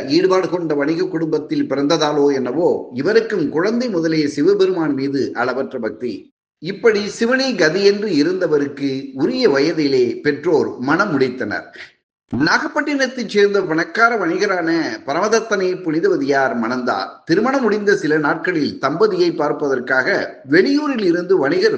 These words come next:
பரமதத்தனின் கடைக்கு வந்தார். அவர் இரண்டு மாங்கனிகளை பரமதத்தனிடம் கொடுத்தார். அந்த கனிகளை பெற்ற பரமதத்தன் அதனை தன் வீட்டிற்கு கொடுத்து அனுப்பினார். தினமும் ஒரு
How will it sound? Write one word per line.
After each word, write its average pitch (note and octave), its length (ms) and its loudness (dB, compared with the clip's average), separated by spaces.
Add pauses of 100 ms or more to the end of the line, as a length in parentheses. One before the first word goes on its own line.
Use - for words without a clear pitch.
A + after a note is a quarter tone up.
பரமதத்தனின் E3+ 800 0
கடைக்கு B2+ 320 -4
வந்தார். A2 440 -4 (680)
அவர் F#3+ 280 4
இரண்டு C#4 400 4
மாங்கனிகளை G3+ 680 -2
பரமதத்தனிடம் E3 880 -2
கொடுத்தார். B2 440 -2 (180)
அந்த C#3 320 0
கனிகளை A#3 420 0
பெற்ற F#3+ 340 0
பரமதத்தன் E3 680 0 (180)
அதனை D#3+ 360 2
தன் C#3 220 0
வீட்டிற்கு G3 500 -2
கொடுத்து D3+ 380 -2
அனுப்பினார். A#2 520 -4 (680)
தினமும் C4+ 520 2
ஒரு G3+ 180 6